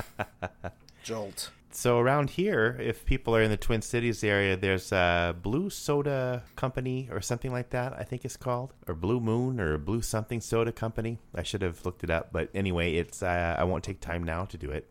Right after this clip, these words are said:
Speaker 1: Uh, I think it's Blue Soda Company, and it, it's, um, they have, like, I don't know how many different kinds of sodas there,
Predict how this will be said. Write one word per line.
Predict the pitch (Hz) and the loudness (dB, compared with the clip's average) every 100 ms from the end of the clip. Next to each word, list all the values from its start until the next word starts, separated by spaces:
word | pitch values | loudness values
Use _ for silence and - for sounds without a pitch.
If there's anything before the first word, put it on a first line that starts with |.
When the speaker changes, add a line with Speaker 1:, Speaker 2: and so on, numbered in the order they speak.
| - | -4
Speaker 1:
Uh, | 95 92 - | 0 0 0
I | 110 | -2
think | 202 202 | -2 -4
it's | 113 | -4
Blue | - 120 | 0 0
Soda | - 95 76 | 2 0 0
Company, | - 76 - - - | -2 -6 -8 -14 -8
and | 92 90 | -2 -2
it, | 85 - | -2 -4
it's, | 98 92 - | -6 -6 -2
um, | 101 90 87 80 78 76 - - | 0 2 2 0 -2 -4 -8 -2
they | 107 | 0
have, | 107 104 - | 2 0 0
like, | 92 78 - - - | -2 -2 -6 -16 -6
I | 107 | -4
don't | 98 | -2
know | 82 | -2
how | 98 113 | -2 -2
many | 92 78 | -4 -4
different | 90 - - | -6 -8 -6
kinds | 101 90 | -4 -4
of | - | -6
sodas | - 101 92 82 | 0 2 2 2
there, | 85 78 90 | -2 -2 -4